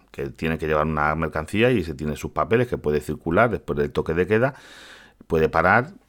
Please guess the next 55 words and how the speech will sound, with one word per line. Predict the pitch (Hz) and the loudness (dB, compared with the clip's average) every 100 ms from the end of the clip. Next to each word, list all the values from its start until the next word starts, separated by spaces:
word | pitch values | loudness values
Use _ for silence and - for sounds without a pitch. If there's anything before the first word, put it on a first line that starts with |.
| - | -8
a | - | -4
cenar | 76 85 110 143 - | 0 2 4 4 0
y | - | -8
tomarse | 78 71 78 80 | -4 -2 -2 2
algo | 98 90 | 4 4
de | |
eso. | 123 - | 2 -2
Pues | - - | -6 -8
bueno, | 65 120 | -8 -10
pues | 123 | -6
viene | 71 71 | -4 -2
gente | 76 71 82 | -2 -2 -2
que | 71 | -2
son | 71 67 | -4 -2
familias | 67 71 78 80 - | -2 0 2 0 0
con | 71 | -2
niños, | 76 82 90 101 117 - - - - - _ _ _ _ _ _ _ _ | 0 2 2 2 0 -6 -20 -20 -20 -20 _ _ _ _ _ _ _ _
que | - 69 | -10 -10
tú | 71 76 | -6 -4
ahí | 73 76 | -2 0
no | 78 | 0
puedes | 76 | -2
hacer | 73 76 | -4 0
nada, | 85 120 | 2 2
o | 95 | 2
si | 80 | 2
no | 80 | 0
les | 71 | -2
vendes | 82 78 | -6 -4
alcohol, | 80 78 90 135 | -2 2 2 2
que | 82 | 2
ya | 73 | 2
sé | 82 80 | 2 0
eso, | 92 117 | 2 2
pero | 78 | 4
vamos, | 87 87 | 2 2
y | 73 | 0
se | - | -4
está | 69 73 | -6 -4
quitando | 71 69 69 | -2 -2 -2
mucha | 71 69 | -6 -8
tontería, | 69 67 90 117 65 | -8 -4 0 0 -2
porque | 65 67 | -10 -10
muchos | 65 69 | -8 -6
de | 71 | -4
esos | 76 82 | -4 -2
ya | 85 | 0
no | 80 | 0
vienen | 85 101 | 2 2
a | 110 | 0
no | 80 78 | 0 -2
tener | 67 73 65 | -4 -6 -6
alcohol. | 67 - 110 - _ - - - - _ _ _ _ _ | -4 -2 -2 -2 _ -20 -20 -20 -20 _ _ _ _ _
Pero | 87 85 80 80 78 73 | 2 4 4 4 2 0
que, | 76 78 78 76 73 69 | -2 0 0 -2 -4 -8